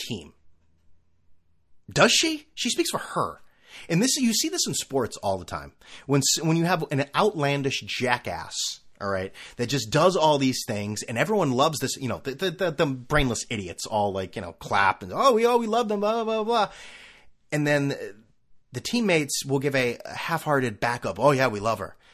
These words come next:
It's like, what else do they, you know, what other choice do they have to create team divide? Like, you see this in, in other, in men's sports, too. It's like, "Oh, well, you know, they loved, uh, Odell Beckham, you know, when he was on the team.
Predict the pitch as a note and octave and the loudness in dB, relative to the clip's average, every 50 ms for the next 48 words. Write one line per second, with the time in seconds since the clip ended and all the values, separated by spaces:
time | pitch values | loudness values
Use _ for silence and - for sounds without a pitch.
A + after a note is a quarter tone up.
0 | _ - G3 - B3 A#3 G#3+ - - - - - C#3 E3 D4+ F#4 - - B3+ B3 | _ -6 -2 2 2 2 2 0 -6 -16 -10 -8 0 2 2 2 2 2 -2 0
1 | B3 - - - - - - - - B2 G#2 B2 D#3+ E3 C#3+ D3+ C#3+ C3+ C3 B2+ | 0 0 -2 -2 -2 -4 -6 -10 -12 -8 -4 -2 0 0 2 2 2 2 0 0
2 | B2 A#2 G#2+ G#2+ - - - _ _ _ _ _ _ - C3+ C#3+ C#3 - A#2 A#2+ | 0 -2 -4 -6 -10 -14 -18 _ _ _ _ _ _ -10 -6 -6 -4 -4 -6 -8
3 | - - A#2 A#2+ - C#3 - - F#3+ C4 D4+ D4 B3+ D3 - - - - C#4+ D4 | -10 -14 -16 -16 -18 -18 -8 -2 2 2 2 2 0 -2 -2 -2 0 0 0 0
4 | C#4+ - - - G#2+ - - - - - - - - - - - - - _ _ | 0 0 -2 -4 -4 -8 -10 -12 -12 -12 -12 -12 -14 -16 -18 -20 -20 -20 _ _
5 | _ _ _ - - - _ - - C#3+ C3 A#2+ - - B2+ A#2+ B2 B2 C3+ C3 | _ _ _ -20 -20 -16 _ -2 0 2 2 2 2 2 4 4 4 4 2 0
6 | - - C#3+ C3+ C3 A2+ A2+ G2+ F#2 E2+ F#2 G#2 C#3+ F#3+ G#3 - - - - G#3 | -2 -2 0 0 0 0 -2 -2 0 0 0 0 0 -2 -6 -10 -4 0 2 2
7 | G3+ A#3 - D#4 D#4 D4+ - A3 - F3 E3 - D3+ D3 D#3+ F3+ F3+ E3+ D#3+ - | 2 2 2 2 0 0 0 0 0 0 0 0 0 0 0 0 0 0 0 0
8 | C#3 C3+ D#3+ G3+ B3+ - - - B2 A#2+ A#2 - - - B3+ D#3 - - C#3 A#2+ | 0 2 2 0 0 -2 -2 -2 -4 -4 -4 -2 0 2 2 2 2 2 0 -2
9 | - - - - - D#3+ D#3+ D3 C3+ B2+ C3 C3 A#2+ A2 - - - - - C3 | -2 -6 -8 -2 2 4 6 6 6 6 4 4 2 0 -6 -12 -18 -12 -6 -4
10 | C#3 C3 A#2+ D#3+ D#3+ C#3+ C#3 C#3 D3+ C#3 A#2 - B2 - G#2+ G2+ F#2+ F#2 F2 - | -2 2 4 4 4 6 6 6 6 6 4 0 -8 -8 -6 -6 -6 -6 -6 -4
11 | G#2+ A2+ G2+ G#2 F2+ - - E2 D#2 - D#2 C#2+ - _ _ _ A#2+ A#2 B2 A2+ | -4 -4 -2 -2 -4 -2 -4 -4 -6 -6 -10 -16 -18 _ _ _ -4 -2 0 0
12 | A2+ A2+ A2 G#2 G#2 A2 G2 F#2+ F#2 - - F2 D#2 - | 0 -2 -2 -2 -2 -2 -2 -4 -6 -10 -14 -14 -14 -16